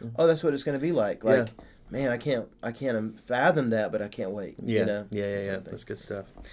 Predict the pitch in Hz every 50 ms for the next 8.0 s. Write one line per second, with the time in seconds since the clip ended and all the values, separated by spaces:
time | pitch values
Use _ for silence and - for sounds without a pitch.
0 | - - - - - - - - - 175 185 190 180 180 208 214 196 185 185 -
1 | 170 165 160 156 143 123 - 101 131 127 127 120 - - 127 120 117 113 113 110
2 | 107 107 - - 139 240 - 120 254 127 120 113 - - 214 254 226 170 - 117
3 | 120 113 - 139 127 - - 120 123 117 113 110 95 - - - - - - -
4 | 120 113 107 107 135 139 123 131 123 117 104 95 101 107 110 107 104 101 104 -
5 | - - - - - 82 101 - - - 104 98 104 101 101 101 101 101 101 101
6 | 101 - - - - - - - 107 107 101 117 120 113 117 120 113 - 110 -
7 | - - 123 113 107 107 104 101 101 104 104 104 - - 139 127 120 120 117 117